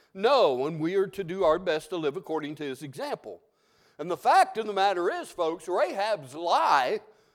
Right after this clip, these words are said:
put her life in great danger. Great danger.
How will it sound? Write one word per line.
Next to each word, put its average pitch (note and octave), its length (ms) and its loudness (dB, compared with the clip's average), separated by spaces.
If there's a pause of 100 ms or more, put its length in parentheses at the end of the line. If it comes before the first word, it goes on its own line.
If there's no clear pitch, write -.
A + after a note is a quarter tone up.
(160)
put A3+ 280 4
her D4+ 260 10
life E3+ 640 4 (380)
in G#3 220 2
great G3 320 2
danger. B3+ 520 0 (1200)
Great C#4+ 380 2
danger. D#3+ 420 2